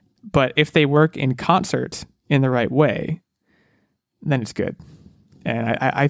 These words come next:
I think that's what he has done. He's built this world. He's built this, this wide array of characters,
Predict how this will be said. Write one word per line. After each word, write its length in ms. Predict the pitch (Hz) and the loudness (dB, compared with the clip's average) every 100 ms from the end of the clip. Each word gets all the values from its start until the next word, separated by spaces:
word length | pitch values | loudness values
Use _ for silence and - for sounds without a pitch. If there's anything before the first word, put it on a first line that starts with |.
| - | -2
I 100 | 151 | 0
think 180 | 156 170 | 2 2
that's 200 | 160 139 | 2 2
what 140 | 131 131 | 0 2
he 100 | 120 | 0
has 120 | 117 | 0
done. 240 | 117 113 | -2 -2
He's 140 | 127 127 | -4 0
built 180 | 139 135 | 0 0
this 140 | 131 | -2
world. 160 | 123 123 | -2 -2
He's 100 | 127 | 0
built 220 | 139 127 | 0 0
this, 260 | - 127 - | 0 -6 -8
this 300 | - 127 - | -8 -8 -6
wide 280 | 135 139 143 | 0 2 2
array 140 | 127 113 | 0 -4
of 80 | |
characters, 600 | - 117 113 113 110 - | -6 -8 -6 -6 -6 -8